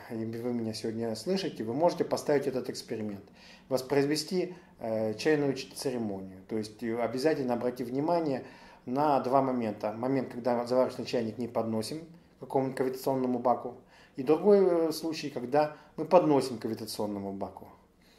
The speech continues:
Ну, к сожалению, мне это, наверное, ну, надо сделать, у меня будет, наверное, кастрюлька, потому что чайник у меня, как у всех сейчас, электрический, и вот этого замечательного кавитационного эффекта получить не удастся. И с другой стороны, у меня нету настолько качественного чая,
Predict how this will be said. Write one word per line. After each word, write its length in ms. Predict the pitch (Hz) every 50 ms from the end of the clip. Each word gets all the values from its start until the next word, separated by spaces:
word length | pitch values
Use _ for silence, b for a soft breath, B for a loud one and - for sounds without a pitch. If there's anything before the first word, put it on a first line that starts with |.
| b b b b b b b
Ну, 80 | 147
к 80 | 143 -
сожалению, 380 | - 170 156 165 170 160 160 160
мне 100 | 160 165
это, 140 | 156 160
наверное, 520 | 156 151 156 147 151 151 143 143 139 139 135
ну, 160 | 135 143 151
надо 280 | 147 147 143 139 135 127
сделать, 340 | 127 131 196 202 170 -
у 20 | -
меня 140 | 123 123 120
будет, 200 | 123 127 120 123
наверное, 300 | 123 123 123 120 120 113
кастрюлька, 520 | 113 127 127 - - 180 185 185 - - - B B B B B B B B B B -
потому 400 | - - - 117 120 123 123 123
что 220 | 123 - - -
чайник 360 | - - 160 156 151 135 -
у 40 | 123
меня, 200 | 113 120 120 113
как 200 | 113 - - -
у 60 | 120
всех 180 | 120 - - 123
сейчас, 240 | - 123 - - 127
электрический, 600 | 120 - - 156 156 143 143 - - - 104 98
и 220 | 101 - 120 113
вот 160 | 110 110 110
этого 240 | 123 - - 113 110
замечательного 560 | 104 120 120 120 117 131 117 - 117 113 107
кавитационного 560 | 107 117 110 110 - - 131 113 113 113 117
эффекта 360 | 123 - 175 175 - - 117 B B B B B B B
получить 380 | B - 131 131 131 185 - -
не 120 | 139 135
удастся. 480 | 139 135 131 123 113 104 - - - 104
И 60 | 107
с 60 | 110
другой 260 | - 139 139 - 190 175
стороны, 420 | - - 151 135 131 135 127 120
у 240 | 113 110 107 104 104
меня 360 | 110 120 123 123 131 139 135
нету 500 | 131 127 135 131 135 - 104 101 101 98 101 101
настолько 400 | 101 107 117 113 - 131 117 113
качественного 480 | 113 - 120 110 - - - 113 110 107
чая, 340 | - - 139 135 127 -